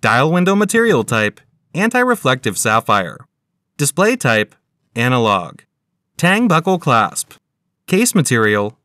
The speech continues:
stainless steel. Case diameter, thirty millimeters. Case thickness, thirteen millimeters. Band material, rubber. Band size,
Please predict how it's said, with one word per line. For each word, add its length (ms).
stainless 500
steel. 540
Case 240
diameter, 640
thirty 440
millimeters. 800
Case 320
thickness, 680
thirteen 640
millimeters. 720
Band 320
material, 680
rubber. 600
Band 320
size, 580